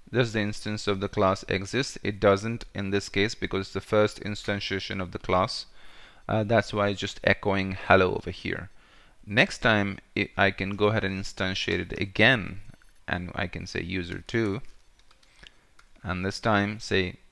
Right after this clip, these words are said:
get instance and see what happens. So ideally, I'm expecting that this should only be, uh, you know, echoed once, because the second time it won't reach, uh, this condition.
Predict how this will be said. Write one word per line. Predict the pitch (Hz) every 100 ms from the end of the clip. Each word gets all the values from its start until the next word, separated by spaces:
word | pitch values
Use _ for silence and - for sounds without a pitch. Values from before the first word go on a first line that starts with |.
| - -
get | 104 87
instance | 107 123 - 104 90 - -
and | 87 90
see | 95
what | 95 117
happens. | 156 - - - -
So | - -
ideally, | 101 101 127 135 113 104 -
I'm | 104
expecting | 98 - - 160 - 95 92 - - - _ _ - - _ -
that | 107 92
this | 127
should | - 135 120
only | 127 139
be, | 123 117 113 - - - - -
uh, | - 98 98 98 - - - - - -
you | 110
know, | 110
echoed | 110 110 113 110
once, | 104 113 120 104 -
because | - - 101
the | 92
second | - 147 - 185 131
time | 98 98 -
it | 104 95
won't | 127 120 95
reach, | 107 120 - - - - - - - -
uh, | 98 95
this | 95 101 -
condition. | 104 95 92 - 90 104